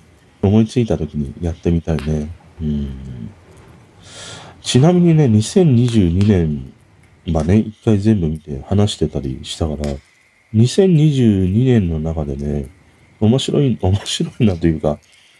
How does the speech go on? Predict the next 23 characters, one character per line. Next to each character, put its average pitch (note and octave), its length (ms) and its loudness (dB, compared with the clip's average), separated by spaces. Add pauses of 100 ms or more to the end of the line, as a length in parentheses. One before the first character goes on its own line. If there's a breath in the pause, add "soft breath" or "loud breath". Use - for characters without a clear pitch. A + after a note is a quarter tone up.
(160)
い E3+ 140 4
い - 40 4
な F#2 120 2
と F2 100 -4
思 D#2+ 120 0
っ - 20 -12
た - 140 -12
の C#2+ 100 -6
が、 D2 260 -2 (760 loud breath)
こ A#2 120 -2
こ F3+ 160 4
よ G3 100 4
り F#3 100 -2
章 E2+ 240 -2
で、 D2 280 0 (540)
今 F#3 200 4
日 - 20 -8
だ D#2+ 100 -6
け C#3+ 140 -2
で A2 100 0
す - 160 -6
よ D2+ 80 0
っ - 20 -14